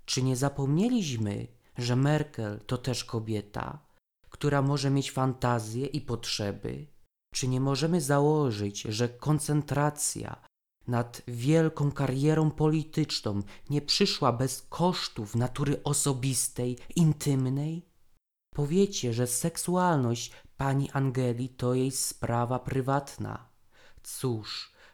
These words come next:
czy nadal jest to prywatna sprawa, gdy kompleksy i niezaspokojone fantazje zagrażają kontynentowi? Oto kobieta niespecjalnej urody,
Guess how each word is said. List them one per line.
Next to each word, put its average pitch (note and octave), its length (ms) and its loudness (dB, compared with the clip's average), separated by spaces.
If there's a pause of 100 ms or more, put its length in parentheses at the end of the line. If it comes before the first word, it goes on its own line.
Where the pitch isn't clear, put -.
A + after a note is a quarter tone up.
czy - 220 -2
nadal D3+ 440 2
jest D3 240 0
to C#3+ 100 0
prywatna D3+ 680 0
sprawa, G#2+ 760 -4 (300)
gdy B2+ 140 -4
kompleksy C3+ 880 -2 (220)
i D3 100 0
niezaspokojone D3 840 2
fantazje C3 880 0
zagrażają C3 840 0 (260)
kontynentowi? A#2+ 1040 0 (840)
Oto C#3+ 220 -2
kobieta D3 560 0
niespecjalnej D#3+ 880 2
urody, B2 600 0